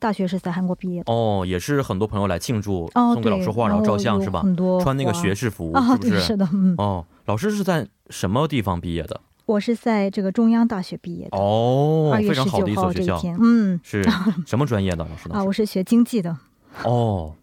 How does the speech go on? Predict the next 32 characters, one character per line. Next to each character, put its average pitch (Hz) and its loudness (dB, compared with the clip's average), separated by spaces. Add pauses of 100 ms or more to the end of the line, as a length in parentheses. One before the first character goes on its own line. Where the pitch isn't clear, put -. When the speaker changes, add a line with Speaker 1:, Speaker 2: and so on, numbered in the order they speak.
(420)
Speaker 2:
那 214 0
现 165 -2
在 170 0
为 160 4
什 - -4
么？ - -2 (300)
<laughs> - -20
现 208 0
在 226 4
主 196 0
管 151 2
的 90 -6
是 117 -4
什 123 -2
么 107 -2
工 175 0
作 180 2
来 120 0
的？ 117 -6
Speaker 1:
啊， 214 2
现 214 0
在 254 4
是 196 2
推 254 0
广 180 -4
宣-， 208 0
宣 226 2
传 170 0
这 190 -2
一 175 -2
类 175 -2
的。 - -12